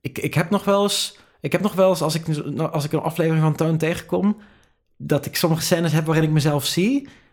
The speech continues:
En dan denk ik, "Ja, nee, jij bent niet aan het spelen. Je bent gewoon heel erg aan het genieten van wat je tegenspeler aan het doen is." Want ik kon, ja, ik kon echt, eh, gewoon, als ik een scène deed met iemand en, en die, zoals Tycho Germ bijvoorbeeld, en die, en die speelde dan gewoon heel tof. Dan,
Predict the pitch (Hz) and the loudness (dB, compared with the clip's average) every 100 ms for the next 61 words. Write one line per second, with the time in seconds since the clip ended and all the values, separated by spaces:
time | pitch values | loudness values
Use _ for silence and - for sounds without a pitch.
0 | - 143 139 147 151 147 170 175 175 180 | -4 0 2 2 2 2 2 2 2 2
1 | 156 170 160 165 156 147 190 190 135 123 | 4 4 4 2 2 0 2 4 4 4
2 | 139 - 160 175 202 180 170 170 170 214 | 2 0 2 4 2 0 0 2 4 4
3 | 196 175 170 160 160 170 202 - 120 107 | 2 0 0 -2 -2 0 -2 0 0 0
4 | 107 110 104 110 - - - - 110 127 | 0 0 0 -4 -8 -20 -20 -12 -6 -4
5 | 123 123 107 113 107 107 123 117 123 - | -2 -2 0 0 -2 -4 -2 -2 -2 -6
6 | - - 131 120 117 131 120 - - - | -10 -4 -2 -2 -2 -2 -2 -4 -20 -12
7 | - 120 131 120 147 151 143 143 143 135 | -6 -4 -2 0 2 2 2 2 2 0
8 | 156 143 147 165 131 131 123 127 120 - | 0 2 0 -2 -4 -4 -2 -2 -4 -6
9 | 135 127 117 - 127 127 143 131 131 127 | -4 -4 -4 -6 -6 -6 -2 0 0 -2
10 | 127 120 117 120 120 - 165 165 156 143 | -2 0 0 0 -2 0 0 2 2 0
11 | - 143 139 139 151 143 143 - - - | -2 0 2 0 -2 -2 -4 -14 -20 -20
12 | - _ _ - 113 | -20 _ _ -8 -8